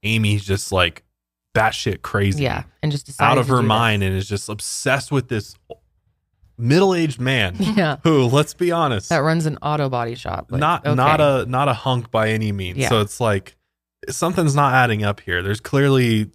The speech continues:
Speaker 1: something else going on, and it's just crazy
Speaker 2: Yeah.
Speaker 1: that she's just siding with him.
Speaker 2: Yep.
Speaker 1: I mean, I guess for the sake of your family and your marriage, you don't want
Speaker 2: I
Speaker 1: to
Speaker 2: guess.
Speaker 1: accept
Speaker 2: I don't know. I just
Speaker 1: those
Speaker 2: feel
Speaker 1: things,
Speaker 2: bad
Speaker 1: but
Speaker 2: for her that she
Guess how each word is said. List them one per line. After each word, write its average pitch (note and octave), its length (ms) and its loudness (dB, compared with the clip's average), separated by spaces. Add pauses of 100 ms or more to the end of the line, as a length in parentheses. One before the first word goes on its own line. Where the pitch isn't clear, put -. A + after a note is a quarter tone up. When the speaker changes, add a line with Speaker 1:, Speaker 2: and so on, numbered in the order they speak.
Speaker 1:
something A#2 440 -2
else G#2 220 0
going G2+ 200 -2
on, F#2+ 160 4
and F2+ 100 0
it's F#2 120 -10
just - 160 -14
crazy F#2 320 0
Speaker 2:
Yeah. B2 240 2
Speaker 1:
that - 80 -12 (420)
she's F#2 400 -4
just - 280 -8 (360)
siding A2 460 0
with F#2+ 140 -14
him. F2 280 -10 (100)
Speaker 2:
Yep. D#3 240 -2 (460)
Speaker 1:
I A#2 40 -4
mean, C3 120 4
I C3 80 4
guess C3+ 420 0 (300)
for B2 100 2
the G#2+ 80 4
sake A#2+ 220 0
of A#2 40 -4
your G#2 100 2
family B2 580 2
and G2+ 80 0
your F#2 100 -2
marriage, G2+ 400 0
you G#2 80 -8
don't F#2+ 160 -4
want F#2+ 220 -2
Speaker 2:
I G3+ 60 2
Speaker 1:
to F#3 80 -10
Speaker 2:
guess. F#3 400 0
Speaker 1:
accept G#2 460 -2
Speaker 2:
I G3+ 40 -4
don't F#3 160 2
know. C3+ 220 2
I B2+ 120 -2
just G#2+ 40 -2
Speaker 1:
those G2 160 2
Speaker 2:
feel D3+ 100 2
Speaker 1:
things, F2+ 280 -6
Speaker 2:
bad D3 240 0
Speaker 1:
but F#3 80 -6
Speaker 2:
for D3 140 2
her C3+ 160 0
that B2+ 160 -4
she C#3 520 -2